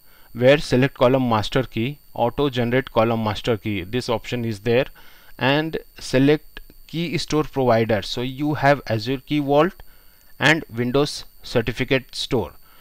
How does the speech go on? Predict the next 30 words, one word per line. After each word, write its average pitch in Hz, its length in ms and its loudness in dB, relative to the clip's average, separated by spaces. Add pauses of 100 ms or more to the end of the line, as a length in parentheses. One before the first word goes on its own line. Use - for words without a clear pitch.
(160)
So 139 160 -2
accordingly 156 540 2
you 160 200 0
can 131 220 -2
choose - 320 -6
your 135 160 4
option. 135 420 -4
I'm 123 300 -4
here 127 420 2
selecting 123 560 0
Windows 117 320 -2
Certificate 113 520 -2 (180)
Store 117 480 -2 (500)
and 143 240 0
select - 320 2
a 131 60 6
master 123 420 0
key 135 240 -4
source 139 640 -2 (520)
is 131 360 0
I 117 120 4
have 113 260 0
current 113 320 -2
user. 127 360 -2 (840)
So - 200 -6
I 117 140 -2
will 120 140 -2
click 113 300 -4
on 110 180 -2
next. - 460 -4